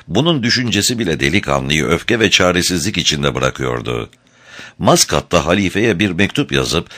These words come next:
ondan bu evlilik planlarını iptal etmesini istemeyi,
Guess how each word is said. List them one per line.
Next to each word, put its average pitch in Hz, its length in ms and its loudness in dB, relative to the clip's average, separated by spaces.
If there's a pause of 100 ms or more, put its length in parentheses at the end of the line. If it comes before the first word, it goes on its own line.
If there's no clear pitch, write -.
ondan 123 460 2
bu 113 120 2
evlilik 92 420 0
planlarını 69 520 0
iptal 95 420 -2
etmesini 73 440 -2
istemeyi, 65 640 0